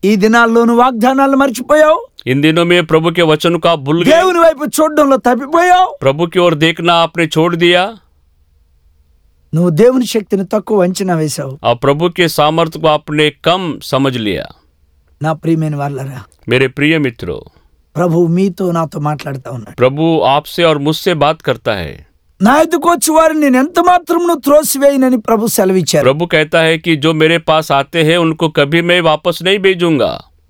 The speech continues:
Speaker 1: కాబట్టి ఆయన ఎదుకు వచ్చిన మనకు పరిపూర్ణమైన జయం ఉంది అన్ని విషయాల్లో.
Speaker 2: और इसलिए जब हम प्रभु के पास आते हैं तो हमें परिपूर्ण रीति से विजय मिलता है।
Speaker 1: దావీదే అందుకు మంచి ఉదాహరణ.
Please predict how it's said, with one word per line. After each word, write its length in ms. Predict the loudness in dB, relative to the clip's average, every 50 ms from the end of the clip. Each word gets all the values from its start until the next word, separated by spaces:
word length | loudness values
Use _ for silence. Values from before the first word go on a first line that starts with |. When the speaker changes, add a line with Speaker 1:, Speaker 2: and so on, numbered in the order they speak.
| _ _ _ _ -2
Speaker 1:
కాబట్టి 760 | 2 2 2 2 2 -2 0 -2 0 0 2 2 0 0 -2 0 0
ఆయన 280 | 2 2 4 2 2 0
ఎదుకు 380 | 0 -2 0 -2 -2 0 0
వచ్చిన 260 | 0 2 2 2 2 2
మనకు 680 | 2 2 2 2 2 0 -2 0 -2 0 0 0 0 0 0
పరిపూర్ణమైన 720 | 2 2 0 -2 -2 -2 -2 0 0 0 0 0 0 -2
జయం 400 | -2 0 2 2 2 2 2 -2
ఉంది 280 | -2 -2 0 -2 -2 -2 0 0
అన్ని 180 | 0 0 2
విషయాల్లో. 640 | 0 0 0 2 2 2 2 2 0 -2 -4 -8 -14 _ -6 -2
Speaker 2:
और 120 | 0 0 0
इसलिए 260 | 0 -2 0 -2 -2
जब 280 | 2 0 0 0 2 0
हम 140 | -2 -2
प्रभु 260 | -2 -2 -2 -2 -2 -4
के 160 | -4 -4 -4
पास 320 | 0 0 0 0 2 0
आते 280 | -2 -2 -2 -2 -2 0
हैं 200 | 0 0 0 0
तो 120 | 0 0
हमें 220 | 0 2 0 0 0
परिपूर्ण 560 | 0 0 0 0 -2 -2 -4 -2 0 0 0
रीति 340 | 2 0 0 0 0 -2 0
से 180 | 0 -2 -2
विजय 400 | 0 0 -2 0 0 0 0 2
मिलता 400 | 0 -2 -4 -6 -2 0 0 2
है। 260 | 2 2 0 0 0
Speaker 1:
దావీదే 680 | 2 2 2 2 4 2 2 2 2 2 2 2 0 -2 _ _ _ _ _ _ _ -2
అందుకు 280 | 0 0 0 0 0 0
మంచి 280 | 0 0 0 0 -2 -2
ఉదాహరణ. 580 | 0 2 2 2 2 0 0 -2 -2 -4 -6